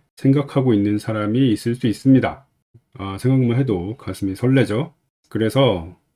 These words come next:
우리는 그 사람이 누군지 알고 싶잖아요. 그 사람을 알아낼 수 있는 단서가 무엇이 있을지 카드로 한번 읽어보도록 하겠습니다. 아, 그리고 제가 개인 상담을 시작했으니까요. 아래에 참조된,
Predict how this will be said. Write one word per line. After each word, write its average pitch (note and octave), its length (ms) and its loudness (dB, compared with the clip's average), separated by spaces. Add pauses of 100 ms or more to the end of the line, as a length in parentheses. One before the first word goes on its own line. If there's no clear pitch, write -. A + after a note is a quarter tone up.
(220)
우리는 A#2+ 680 6
그 - 100 -8
사람이 A2 560 2
누군지 G#2 340 -2
알고 F#2+ 240 -2
싶잖아요. D#2 520 -8 (500)
그 - 140 -4
사람을 B2 500 2
알아낼 G#2+ 340 -4
수 - 200 -10
있는 G#2 840 -4
단서가 G2+ 460 -6
무엇이 G#2+ 420 -2
있을지 F#2+ 720 -8 (220)
카드로 A#2 360 -4
한번 A#2 460 -4 (260)
읽어보도록 G#2+ 680 -4
하겠습니다. G#2+ 520 -2 (400)
아, G#2+ 160 -4
그리고 C3+ 500 2
제가 A2 260 -2
개인 A#2 260 2
상담을 B2 400 2
시작했으니까요. C3+ 960 -4 (380)
아래에 G#2 320 -4
참조된, C#3 840 0